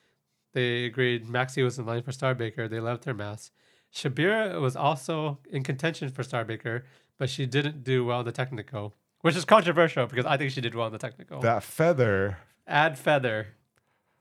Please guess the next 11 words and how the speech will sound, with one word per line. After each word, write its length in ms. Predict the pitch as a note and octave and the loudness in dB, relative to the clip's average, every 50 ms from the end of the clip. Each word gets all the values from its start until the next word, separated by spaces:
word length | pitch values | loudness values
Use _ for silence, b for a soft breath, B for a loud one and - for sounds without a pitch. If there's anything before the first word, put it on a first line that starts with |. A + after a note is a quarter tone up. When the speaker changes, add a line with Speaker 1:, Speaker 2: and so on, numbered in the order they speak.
| _ - | _ -2
Speaker 1:
Add 300 | F#3 C#3+ C#3 C#3 B2+ C3 | 2 2 2 2 0 -2
feather. 500 | - D3 C3 A#2+ G#2+ G#2+ G#2+ G#2+ G#2 - _ _ | -2 -2 -2 -2 -2 -6 -8 -8 -10 -14 _ _
Speaker 2:
So 240 | - - - D3 C3+ | -10 -2 2 2 2
this 280 | A2+ F#2 B2 D3+ - - | 4 2 2 0 0 2
could 160 | - G3+ F3+ | 2 2 4
have 100 | F#3+ D#3+ | 4 4
been 100 | F3 E3 | 4 2
a 60 | D#3 | 2
game 260 | F#2 - G#2+ A#2+ C3 | 2 2 0 0 0
changer 380 | A#2+ - - A#2 G#2 D#2+ E2+ E2 | 0 0 2 0 2 0 -2 -4
because 280 | - G2 - B2 G2 | -6 -2 -2 -2 -2